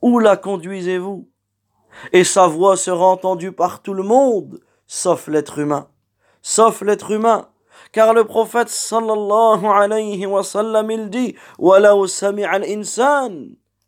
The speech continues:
لصعق. Car si l'être humain entendrait cette voix, il s'évan-, il s'évanouirait. Et sache que durant ce chemin vers ta tombe, trois choses vont te suivre.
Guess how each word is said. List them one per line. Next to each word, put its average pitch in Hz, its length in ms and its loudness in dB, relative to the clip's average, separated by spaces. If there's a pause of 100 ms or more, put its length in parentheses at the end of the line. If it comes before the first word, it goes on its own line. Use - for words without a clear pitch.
(140)
لصعق. 147 840 -2 (720)
Car 151 240 0
si - 280 -10
l'être 165 320 -6
humain 160 260 -4
entendrait 151 560 -6
cette 143 240 -10
voix, 135 360 -12 (520)
il 143 160 -4
s'évan-, 131 680 0
il 147 160 -4
s'évanouirait. 143 920 0 (760)
Et 170 120 6
sache 233 340 4
que 220 100 -4
durant 214 640 -2 (400)
ce - 220 0
chemin 233 440 4
vers 202 240 0
ta 202 140 4
tombe, 196 400 -6 (1120)
trois 247 300 6
choses 202 400 2
vont 180 160 -6
te 180 120 -2
suivre. 165 520 -8